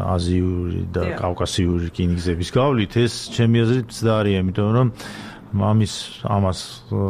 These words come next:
Speaker 1: ყავს ძალიან სერიოზული კონკურენტი, ეს არის ზღვის ტრანსპორტი, რომელიც, ა, გაცილებით უფრო მარტივია ერთი თვალსაზრისით, რომ არსებობს ნეიტრალური წყლები, სადაც გემები თავისუფლად დადიან და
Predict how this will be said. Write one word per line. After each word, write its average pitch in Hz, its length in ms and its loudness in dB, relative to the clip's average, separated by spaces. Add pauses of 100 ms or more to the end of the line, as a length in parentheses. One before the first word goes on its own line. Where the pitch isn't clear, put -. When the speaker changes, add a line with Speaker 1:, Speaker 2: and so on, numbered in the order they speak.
(640)
Speaker 1:
ყავს 107 360 0 (120)
ძალიან 101 400 2
სერიოზული 95 800 2 (500)
კონკურენტი, 101 680 0
ეს 101 200 0
არის 92 260 2
ზღვის 92 320 -2
ტრანსპორტი, 101 720 0 (460)
რომელიც, 113 500 4 (200)
ა, 107 140 0 (140)
გაცილებით 101 500 0
უფრო 104 220 -4
მარტივია 110 580 2
ერთი - 180 -2
თვალსაზრისით, 98 560 -2
რომ 135 140 4
არსებობს 110 400 0
ნეიტრალური 101 520 2
წყლები, 98 360 0
სადაც 101 340 0
გემები 101 360 2
თავისუფლად 98 500 0
დადიან 85 400 -2
და 92 120 -6